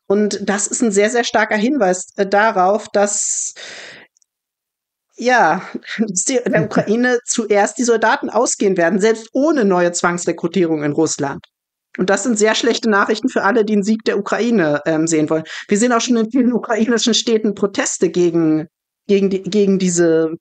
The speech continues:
Speaker 1: Politik der ukrainischen Regierung. Und das ist mitunter sehr gefährlich, da man in der Ukraine für Regierungskritik jahrelang ins Gefängnis wandern kann. Also das ist schon,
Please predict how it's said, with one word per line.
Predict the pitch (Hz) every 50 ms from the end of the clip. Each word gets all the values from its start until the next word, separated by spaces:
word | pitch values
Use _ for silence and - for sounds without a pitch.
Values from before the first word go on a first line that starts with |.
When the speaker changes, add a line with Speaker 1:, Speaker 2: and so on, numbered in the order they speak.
| - - -
Speaker 1:
Politik | 220 185 180 175 - 202
der | - 214 165
ukrainischen | 170 - - 170 175 180 185 180 - 196
Regierung. | 185 175 175 - 190 196 220 220 220 214
Und | 190 185 190 - -
das | - 180 185 180 - -
ist | 196 - -
mitunter | 202 185 190 185 202 214 214 196
sehr | 175 180 180
gefährlich, | 170 180 - - 240 233 190 190
da | - 190
man | 190 190 185
in | 185 180
der | 190 180 180
Ukraine | 180 - 208 175 185 196 202 208 202
für | 196 - - 190 185 180 175 175 175 175
Regierungskritik | 180 180 165 180 180 185 196 202 - - 196 196 - 220 208 -
jahrelang | 226 180 180 180 180 180 180 180 180
ins | 175 -
Gefängnis | - 190 - 226 277 220 175 -
wandern | - 151 151 151 147 147
kann. | - - 156 156
Also | 156 156 156 165
das | 160 165 165 - - -
ist | 185 - -
schon, | - 214 202 196 196 190 202 -